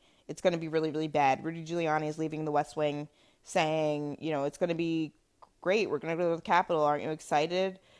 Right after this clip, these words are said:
Um, is, does that bolster the point you were making that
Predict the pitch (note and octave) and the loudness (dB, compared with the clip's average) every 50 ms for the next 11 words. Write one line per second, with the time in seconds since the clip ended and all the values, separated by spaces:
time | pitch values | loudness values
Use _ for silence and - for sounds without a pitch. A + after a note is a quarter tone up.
0 | - _ _ - E3 E3+ E3+ E3+ F3 - - - F#3 A3 G3+ - - - G3 - | -20 _ _ 2 4 4 4 4 0 -4 -2 0 0 0 -2 -4 -10 -12 0 2
1 | A3 A3+ F#3+ F#3+ F#3 G#3+ A#3 E4 G4+ - G3 F#3+ D#3+ F#3+ G#3 G#3 A3 - - - | 2 2 2 2 4 4 4 6 4 0 -4 -2 2 2 2 2 0 -4 -8 -4
2 | - G#3 G3 F#3+ F#3 F3+ E3+ - - _ _ D#3 E3 - _ _ _ - D#3+ D#3+ | -2 0 2 2 2 2 0 -2 -4 _ _ -20 -20 -20 _ _ _ -10 -8 -8
3 | F3+ E3+ - - G3+ G3 F#3+ - - F3+ E3 E3 D#3+ D3+ D#3 D3+ D3+ D3+ - E3 | -8 -6 -4 -2 -2 -2 -2 -2 -4 0 0 0 0 2 0 -2 -2 -2 -2 -4
4 | D3+ D3+ D#3 D#3 D#3+ - _ - - _ _ - D#3 D#3+ E3 D#3+ D3+ D3+ D3+ D3 | -4 -4 -4 -6 -8 -12 _ -20 -20 _ _ -10 -2 2 4 4 6 6 6 4
5 | C#3+ C#3 - | 4 2 0